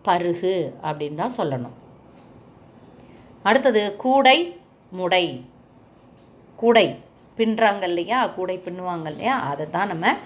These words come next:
கூடை முடைதல், முடை அப்படின்னு சொல்றோம்.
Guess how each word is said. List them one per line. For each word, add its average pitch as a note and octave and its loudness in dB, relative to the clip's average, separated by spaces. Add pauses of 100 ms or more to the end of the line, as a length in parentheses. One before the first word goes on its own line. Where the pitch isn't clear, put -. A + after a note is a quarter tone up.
(300)
கூடை A3 2
முடைதல், E3 0 (380)
முடை D#3+ 0 (180)
அப்படின்னு C#3+ -6
சொல்றோம். C#3 -6